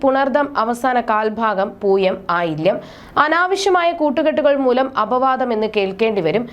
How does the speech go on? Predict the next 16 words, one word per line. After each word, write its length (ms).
അനാവശ്യ 500
ബന്ധങ്ങൾ 440
മൂലം 260
മാനഹാനി, 520
ധനപരമായ 560
നഷ്ടം 300
എന്നിവ 220
ഉണ്ടാകാം. 400
കുടുംബവുമായി 560
അകൽച്ച 300
ഉണ്ടാവാം. 420
കൃഷി 320
ചെയ്യുന്നവർക്ക് 520
നഷ്ടം 400
സംഭവിക്കാൻ 600
സാധ്യതയുണ്ട്. 640